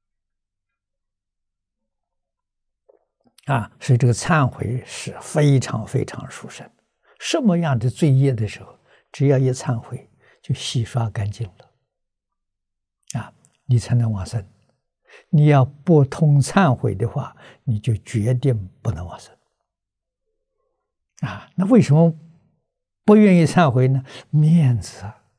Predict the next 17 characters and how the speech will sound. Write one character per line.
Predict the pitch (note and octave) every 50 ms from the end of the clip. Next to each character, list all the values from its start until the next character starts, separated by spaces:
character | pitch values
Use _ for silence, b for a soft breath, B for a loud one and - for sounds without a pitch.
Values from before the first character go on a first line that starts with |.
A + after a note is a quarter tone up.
| _ _ _ _ _ _
<laughs> | _ _ - - - B2+ - - -
他 | - G#3
要 | G3+ G3+ F3+ D#3+
面 | D#3 E3 G3 G#3+ G3+ F3+ D#3 C3+ A2
子。 | - - - _ _ _ _ _ _ _ _ _ _ _ _ _ _ _ _ _ _ _ _ _ _ _ _ _ _ _ _ _ _ _ _ _ _ _ _ _ _ _ _ _ _ _ _ _ _ _ _ _ _ -
啊， | A3+ G#3+ G3 E3 - - - -
做 | - - C#4 B3+ A#3+ G#3+
错 | G#3+ - B3 A3 G#3
事 | - - G3 D#3
情 | - D3 C3+ D3+ D#3 - - -
死 | - - - E3 F#3+
也 | G#3+ G3+ F3
不 | C3 D#3
肯 | C3 - B2+ B2
承 | A2+ - A#2+
认。 | A#2 B2+ C3+ C3 C3 - _ _ _ _ _ _ _ _ _ _ _ _ _ _ _ _ _ _ _ _ _ _ _ _ _ _ _ _ _ _ _ _ _ _ _ _ _ _ _ _ -
啊， | - C3 A#2 -